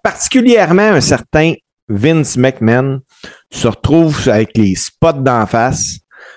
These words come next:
parce que des prosécuteurs fédéraux réussissent un coup fumant en convainquant un grand jury de porter des accusations à l'endroit de Vince McMahon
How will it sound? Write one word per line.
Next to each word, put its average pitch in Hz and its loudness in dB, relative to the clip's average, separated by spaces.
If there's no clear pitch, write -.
parce - -2
que 135 2
des 123 2
prosécuteurs 143 2
fédéraux 165 2
réussissent 127 0
un 101 -2
coup - -2
fumant 147 0
en 101 0
convainquant 139 0
un 135 4
grand 131 0
jury 127 2
de 107 0
porter 143 -2
des 110 0
accusations 127 0
à 113 0
l'endroit 107 0
de 110 0
Vince 151 0
McMahon 139 -2